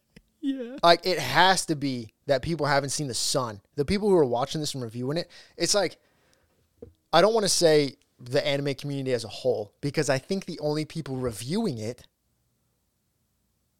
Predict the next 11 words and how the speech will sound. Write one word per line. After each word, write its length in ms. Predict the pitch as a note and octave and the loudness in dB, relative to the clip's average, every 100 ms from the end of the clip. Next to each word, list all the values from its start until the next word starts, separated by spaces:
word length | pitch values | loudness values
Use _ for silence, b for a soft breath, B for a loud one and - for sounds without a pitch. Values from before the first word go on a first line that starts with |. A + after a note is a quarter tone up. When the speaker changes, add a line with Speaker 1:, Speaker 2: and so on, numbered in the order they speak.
| _ _ _ _ _ - | _ _ _ _ _ 2
Speaker 2:
are 120 | D3 | 2
people 300 | F3+ E3+ D#3 | 2 0 0
who 280 | D#3 C#3 A2+ _ - G#2+ _ | 0 -2 -4 _ -20 -20 _
didn't 320 | - E3+ F#3+ C#3+ | 2 2 2 -2
give 200 | D3 C#3+ | 0 0
enough 320 | C3+ A#2+ - | -2 -4 -6
of 100 | B2 | -8
a 40 | A#2 | -6
shit 240 | - C#3 | -2 -2
about 180 | B2+ A#2 | -2 -4
themselves 760 | G2+ - - G2 A2+ D#3 - | -6 -4 -4 -2 -2 -4 -8